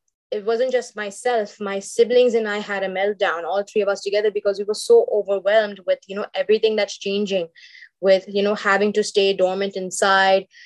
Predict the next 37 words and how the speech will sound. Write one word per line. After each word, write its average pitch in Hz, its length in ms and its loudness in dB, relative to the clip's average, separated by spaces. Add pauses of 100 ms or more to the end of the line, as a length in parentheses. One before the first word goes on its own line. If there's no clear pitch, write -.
(220)
having 190 380 -4
to, 196 280 -4
you 196 80 -2
know, 196 140 0
like, 185 400 2
uh, 170 80 4
limit 202 400 0
a 226 40 2
few 214 220 -8
things 202 500 -4 (320)
and 208 460 0 (260)
going 214 320 2 (120)
out. 220 360 2
It 240 160 -2
was 269 220 2
like, 277 200 -2 (540)
it 220 100 -2
was 254 160 2
like 269 200 0
we 240 140 -8
had 247 160 -4
become 254 360 -4
prisoners. 208 440 -6
But 208 220 -4 (1300)
overall, 269 460 4 (500)
I 208 140 0
can't, 262 340 0 (540)
I'm 233 120 -2
not 262 200 0
gonna 233 180 0
say 208 220 -4
that 202 180 -4
I'm 196 140 -6
a 185 80 -2
victim 196 320 -4
or 208 60 -4
anything. 185 460 -8